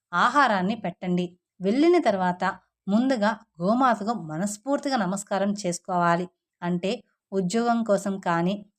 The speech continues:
అప్పు తీరాలని కానీ, ఇలా మీ సంకల్పం గట్టిగా చెప్పుకొని ఆ తర్వాత ఆవుకి ఆహారం పెట్టండి. అలా ఆవు తినేటప్పుడు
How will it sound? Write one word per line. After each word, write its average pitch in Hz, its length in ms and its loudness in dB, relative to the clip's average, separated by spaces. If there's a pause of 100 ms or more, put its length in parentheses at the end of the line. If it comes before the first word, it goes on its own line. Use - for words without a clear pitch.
అప్పు 185 300 -6
తీరాలని 202 500 0
కానీ, 180 360 -2 (280)
ఇలా 220 320 2 (260)
మీ 254 140 0
సంకల్పం 240 600 0
గట్టిగా 190 640 -2 (100)
చెప్పుకొని 214 640 0 (220)
ఆ 220 140 0
తర్వాత 220 600 2 (220)
ఆవుకి 196 400 0
ఆహారం 185 420 0
పెట్టండి. 180 560 -2 (320)
అలా 214 340 4 (320)
ఆవు 254 300 4
తినేటప్పుడు 190 800 -4